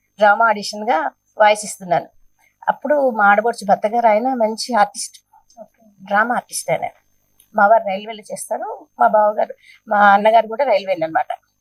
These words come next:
Speaker 1: అయితే ఆయన ఒకసారి విన్నారు, రేడియో విని,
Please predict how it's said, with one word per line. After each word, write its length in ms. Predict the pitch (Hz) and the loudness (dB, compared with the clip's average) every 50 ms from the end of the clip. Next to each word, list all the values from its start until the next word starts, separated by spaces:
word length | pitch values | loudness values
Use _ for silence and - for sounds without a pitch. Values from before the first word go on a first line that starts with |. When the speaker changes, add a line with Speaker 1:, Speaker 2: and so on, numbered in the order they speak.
| _ _ _ _ _ _ _ _ _ _ _ _ _ - - _ _ _ _ _ _ _ _ _ _ _ _ _ - | _ _ _ _ _ _ _ _ _ _ _ _ _ -20 -20 _ _ _ _ _ _ _ _ _ _ _ _ _ -12
Speaker 1:
అయితే 200 | 220 208 - 240 | -12 0 2 2
ఆయన 120 | 220 - | 2 2
ఒకసారి 340 | 233 226 - - 220 196 185 | -2 -6 -2 0 0 0 0
విన్నారు, 720 | 175 170 180 208 214 226 196 - - _ _ _ _ 202 | -2 -8 -6 -4 -2 -2 -2 -2 -4 _ _ _ _ -6
రేడియో 200 | 180 180 208 220 | -4 -4 -4 -6
విని, 360 | 214 202 202 214 277 359 403 | -6 -8 -8 -8 -10 -10 -12